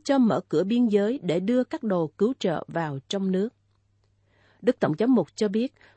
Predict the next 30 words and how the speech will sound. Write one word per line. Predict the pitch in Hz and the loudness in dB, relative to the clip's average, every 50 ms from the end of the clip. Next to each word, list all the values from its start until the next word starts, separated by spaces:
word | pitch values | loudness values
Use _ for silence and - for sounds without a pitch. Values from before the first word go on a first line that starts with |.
| _ | _
ngoài | - 202 202 202 | 0 0 0 2
tình | - - 208 202 | 2 2 2 2
trạng | - - 196 170 185 | 2 0 0 0 0
thiếu | - - 269 294 - | -2 -2 -4 -2 -2
thốn | 247 247 226 285 302 | -2 0 2 2 2
lương | 269 269 269 | 2 2 0
thực, | 254 - 214 165 - _ _ _ _ _ _ _ _ - | 0 -2 -4 -8 -8 _ _ _ _ _ _ _ _ -8
các | - 269 - _ | -8 -8 -6 _
cơ | - 233 226 226 - | -2 0 0 0 2
cấu | 226 214 254 | 2 2 2
hạ | 311 277 262 190 - - - | 2 0 -2 -4 -4 -4 -2
tầng | - 196 185 180 180 | 0 2 2 2 0
của | - - 160 180 | 0 0 0 2
Venezuela | 196 247 254 254 269 262 247 - - 254 254 254 247 247 240 240 247 - - | 4 4 4 4 4 2 0 0 -2 0 0 0 0 0 -2 -2 -4 -6 -4
bị | 170 180 175 - - | -2 -2 -2 -2 -4
hoàn | 160 160 175 160 160 160 | -8 -6 -6 -4 -6 -6
toàn | - 180 165 156 147 139 | -6 -6 -6 -6 -6 -8
sụp | 135 - - 180 - - | -8 -10 -12 -12 -10 -10
đổ. | 147 143 131 123 151 208 - _ _ _ _ _ _ _ _ _ _ - | -8 -8 -6 -8 -8 -10 -14 _ _ _ _ _ _ _ _ _ _ -6
Nạn | 180 180 180 180 - | -4 -2 -2 -4 -4
cúp | - - 302 - 208 | -6 -8 -8 -4 -2
điện | 190 180 165 - - - | -2 -2 -2 -2 -4 -4
trên | - 262 254 | -2 -2 -2
toàn | - - 196 175 147 139 - | 0 -2 -4 -4 -4 -4 -4
quốc | - 233 269 302 - | -4 -4 -4 -4 -6
đã | - 170 156 | -8 -6 -6
xảy | 175 - - 139 170 | -6 -6 -6 -6 -4
ra | 190 220 226 233 | -4 -4 -4 -2
nhiều | 226 202 185 180 165 156 | -2 0 0 0 0 -2
lần. | 156 160 156 147 | -4 -4 -6 -6